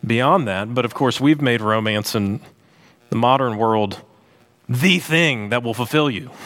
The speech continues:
I mean, you <laughs> might say this, this sounds very modern, in fact, right? That we believe that it is finding the person that will complete me, will make me whole.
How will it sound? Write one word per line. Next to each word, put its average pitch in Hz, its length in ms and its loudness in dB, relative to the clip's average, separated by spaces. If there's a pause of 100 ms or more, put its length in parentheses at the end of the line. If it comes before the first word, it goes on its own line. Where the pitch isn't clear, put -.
(2000)
I 139 60 0
mean, 151 300 2
you 156 140 2
<laughs> - 0 -
might 170 360 2
say 170 400 4
this, 156 280 0 (460)
this 156 120 0
sounds 156 240 2
very 120 280 2
modern, 95 360 -4 (1040)
in 117 120 0
fact, 95 460 -6 (760)
right? 117 160 0
That 120 120 0
we 139 120 2
believe 135 360 2
that 127 200 2
it 156 160 0
is 190 320 4
finding 156 380 2
the 135 80 0
person 127 320 -2
that 120 120 0
will 113 120 -4
complete - 440 -6
me, - 240 -10 (1600)
will 147 120 0
make 160 180 2
me 175 100 4
whole. 170 440 4